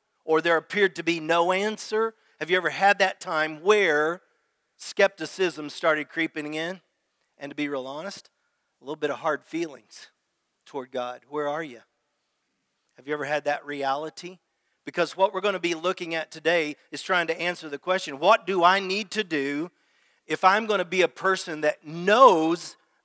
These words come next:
that I will receive a prayer, when I pray, that I will receive an answer from God? Not that I can demand God to do anything, but because of what His Word says, you're gonna see in just a moment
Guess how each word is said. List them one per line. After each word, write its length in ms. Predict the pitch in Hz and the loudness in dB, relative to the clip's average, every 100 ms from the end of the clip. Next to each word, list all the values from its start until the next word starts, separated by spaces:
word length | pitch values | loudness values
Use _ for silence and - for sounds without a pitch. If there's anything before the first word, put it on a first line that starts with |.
| _ - | _ 2
that 180 | 165 | 4
I 200 | 165 190 | 8 6
will 240 | 202 196 180 | 8 4 2
receive 920 | 165 170 - - - 254 220 165 165 | 0 -2 -4 -8 -4 -2 0 0 0
a 80 | 147 | -2
prayer, 500 | - 196 190 160 160 | -2 0 2 0 -2
when 200 | 170 170 | -2 0
I 100 | 190 | 0
pray, 540 | - 214 156 143 165 _ _ _ | 2 4 4 2 -8 _ _ _
that 180 | 156 156 | -2 -2
I 200 | 156 170 | 2 2
will 240 | 180 175 160 | 4 0 -2
receive 400 | 156 - 180 151 | -6 -8 -8 -6
an 100 | 151 | -4
answer 320 | 170 170 139 | -6 -8 -14
from 220 | - 131 | -16 -10
God? 240 | 156 170 - _ _ _ _ - | -8 -8 -12 _ _ _ _ -2
Not 300 | 165 226 - | 4 4 4
that 160 | 175 - | 0 2
I 180 | 170 170 | 4 4
can 200 | 175 160 | 4 -6
demand 480 | 147 147 160 196 170 | -4 -4 -2 -2 4
God 240 | 147 143 | 4 4
to 60 | 143 | -2
do 180 | 143 147 | -10 -8
anything, 500 | 151 147 165 185 208 _ _ _ _ | -10 -6 -4 -4 -10 _ _ _ _
but 200 | 170 185 | 4 4
because 360 | 165 190 180 170 | 0 2 2 0
of 160 | 165 | -2
what 180 | 180 180 | -2 0
His 240 | 165 156 | -2 -2
Word 340 | 139 185 247 202 | 2 6 6 4
says, 440 | - 147 143 156 | -4 0 0 -2
you're 80 | 160 | -6
gonna 180 | 170 160 | -8 -8
see 200 | - 185 | -8 -8
in 100 | 160 | -8
just 220 | 156 - | -10 -10
a 40 | |
moment 400 | 165 180 190 156 | -4 -2 -2 -6